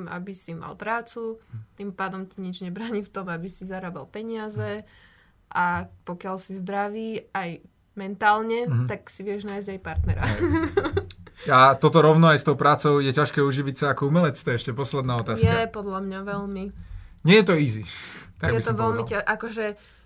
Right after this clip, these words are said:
Speaker 1: kebyže si predstavím, že netetujem a chcem
Speaker 2: Hm.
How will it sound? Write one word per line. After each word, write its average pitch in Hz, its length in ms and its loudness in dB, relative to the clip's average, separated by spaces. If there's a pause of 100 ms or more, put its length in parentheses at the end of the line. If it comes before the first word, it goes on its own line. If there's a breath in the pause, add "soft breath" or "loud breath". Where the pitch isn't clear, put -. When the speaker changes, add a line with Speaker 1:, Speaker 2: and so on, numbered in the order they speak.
(140 soft breath)
Speaker 1:
kebyže 262 360 -4
si 247 160 -8
predstavím, 233 640 -6
že 202 140 -8
netetujem 208 920 -6
a - 120 -8
chcem 226 380 -2
Speaker 2:
Hm. - 80 -10